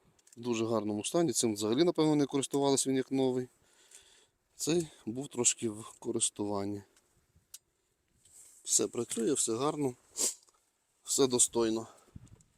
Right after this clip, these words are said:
Ось такий автомобіль попадає у нас в продаж.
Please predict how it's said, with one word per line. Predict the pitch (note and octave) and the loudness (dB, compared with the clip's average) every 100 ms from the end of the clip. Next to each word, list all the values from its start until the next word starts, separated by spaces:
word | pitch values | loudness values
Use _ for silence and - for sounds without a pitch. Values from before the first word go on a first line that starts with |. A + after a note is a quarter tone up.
| _ _ - - - _ - | _ _ -18 -18 -20 _ -4
Ось | C#3+ - | -2 0
такий | D3 - D#3+ | -2 0 0
автомобіль | C3+ C#3 C3+ A2+ - _ | 2 2 2 0 -4 _
попадає | - B2 B2 A2 | -8 0 2 2
у | |
нас | A2 - | 0 -4
в | |
продаж. | E3+ F3 F3 - - | 0 2 6 4 2